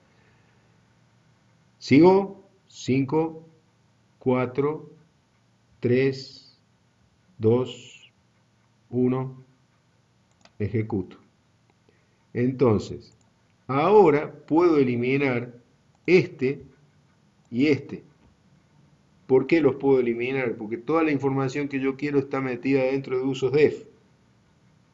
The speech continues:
Cinco, cuatro, tres,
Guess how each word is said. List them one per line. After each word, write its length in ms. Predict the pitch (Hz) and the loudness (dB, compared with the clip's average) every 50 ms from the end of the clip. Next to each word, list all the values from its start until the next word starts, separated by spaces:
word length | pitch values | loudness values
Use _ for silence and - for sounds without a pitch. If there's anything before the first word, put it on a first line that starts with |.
| _ _ _ _ _ _ _ _ _ _ _ _ _ _ _ _ _ _ _ _ | _ _ _ _ _ _ _ _ _ _ _ _ _ _ _ _ _ _ _ _
Cinco, 720 | - - 127 127 135 131 123 - 143 143 143 143 - - _ _ _ _ _ _ _ _ _ _ _ | -10 -4 -2 -2 -2 -2 -4 -4 -6 -6 -6 -8 -12 -20 _ _ _ _ _ _ _ _ _ _ _
cuatro, 580 | _ 127 127 127 123 123 - 131 135 135 131 - - _ _ _ _ _ _ _ _ _ _ _ _ _ _ _ _ _ _ _ | _ -4 -2 -2 -4 -6 -6 -6 -6 -6 -10 -14 -20 _ _ _ _ _ _ _ _ _ _ _ _ _ _ _ _ _ _ _
tres, 680 | - 113 123 127 127 120 - - - - - _ _ | -2 -2 0 0 -2 -4 -8 -16 -20 -20 -20 _ _